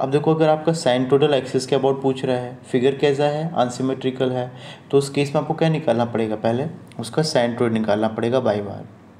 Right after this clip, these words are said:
वाई bar। But यहाँ पर आपको वाई बार निकालने की ज़रूरत नहीं है। Why? Because हमें पता है, देखो अगर मैं इसके, इस वाले axis के about देखता हूँ, figure is unsymmetrical। Obviously कैसा figure है, Unsymmetrical figure है about,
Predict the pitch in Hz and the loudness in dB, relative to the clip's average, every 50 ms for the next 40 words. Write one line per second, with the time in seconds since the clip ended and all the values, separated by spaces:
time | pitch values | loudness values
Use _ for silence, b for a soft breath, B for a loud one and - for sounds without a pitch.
0 | - - - - - 110 113 113 110 110 107 101 - - - - - - B B | -20 -20 -20 -18 -8 -2 0 0 0 0 -4 -6 -10 -10 -12 -16 -20 -20 B B
1 | B B B B B B B B - - 147 156 160 147 139 135 131 139 139 - | B B B B B B B B -4 -2 -2 0 0 0 0 2 2 0 2 2
2 | 170 165 156 151 151 156 - - 165 135 135 131 131 127 139 143 143 135 127 127 | 2 2 4 2 2 2 0 0 2 4 4 2 4 4 2 2 2 0 -2 -2
3 | - 123 120 123 127 127 127 - 143 123 123 123 120 117 120 113 110 110 107 107 | 0 0 0 0 0 -2 -2 -2 -2 0 0 0 0 -2 -4 -8 -8 -10 -10 -10
4 | 107 107 107 131 143 160 165 175 B B B B B B B - - 117 120 - | -10 -2 0 2 2 2 2 -2 B B B B B B B -6 -6 -4 0 2
5 | 156 160 165 180 175 180 - - - 123 143 160 160 160 160 160 135 123 123 131 | 4 4 4 4 2 -2 -6 -6 -2 0 0 0 0 0 2 2 2 2 2 2
6 | 135 131 135 147 147 151 156 151 156 - - 165 160 - - 131 127 131 - 135 | 2 2 2 2 2 2 0 -2 -2 2 2 2 4 4 2 -2 0 0 2 2
7 | 139 147 143 143 151 139 139 - 147 143 151 147 135 131 135 135 - 160 160 156 | 2 2 0 0 -2 -2 0 2 2 2 2 2 2 2 2 2 0 -2 -2 -2
8 | - 160 139 160 160 170 175 175 175 - 147 160 180 175 - 175 147 123 113 - | -2 0 2 4 4 4 4 2 0 0 0 0 0 2 2 0 0 0 0 -2
9 | 113 113 107 110 - - - - - - - - - - 110 110 127 143 143 143 | -4 -6 -6 -8 -10 -14 -14 -16 -18 -20 -20 -20 -14 -12 -6 -2 -2 -2 0 0
10 | 156 160 165 165 165 170 165 175 175 175 190 196 226 - - B B B B B | 0 2 2 2 2 2 2 2 2 2 2 0 -2 -4 -8 B B B B B
11 | B B B B - 165 165 165 - 143 135 117 - 123 113 117 110 107 - 113 | B B B B 0 0 0 0 0 0 0 0 0 -2 0 0 -2 -2 -2 -2
12 | 113 120 127 131 135 - - - - - 113 120 117 | 0 0 2 2 0 0 0 0 0 2 2 0 0